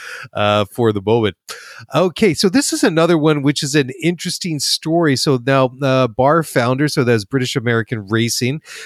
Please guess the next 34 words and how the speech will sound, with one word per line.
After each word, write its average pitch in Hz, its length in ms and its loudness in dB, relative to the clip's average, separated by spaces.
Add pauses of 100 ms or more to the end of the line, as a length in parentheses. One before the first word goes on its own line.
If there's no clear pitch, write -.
(140)
That 117 140 0
was 117 120 0
a 110 60 -2
team 127 480 2
that 120 180 2
was 123 180 0
founded 123 540 0
in 113 80 -4
the 117 100 -4
late 127 240 0
nineties 131 800 0
and, 110 400 0
um, 107 560 2
had, 107 420 -2
uh, 104 300 -2
well, 98 300 -2
uh, 107 240 -2
Jacques 104 300 -2
Villeneuve, 131 560 2
the 120 80 -16
Canadian 110 340 -4
driver 113 360 0
and 110 120 -8
former 107 480 -2
Formula 110 300 -4
One 104 120 -4
world 98 220 -4
champion, 131 420 -2
was, 117 240 -2
uh, 110 260 0
one 113 120 0
of 107 80 -2
their 117 120 2
drivers. 117 340 0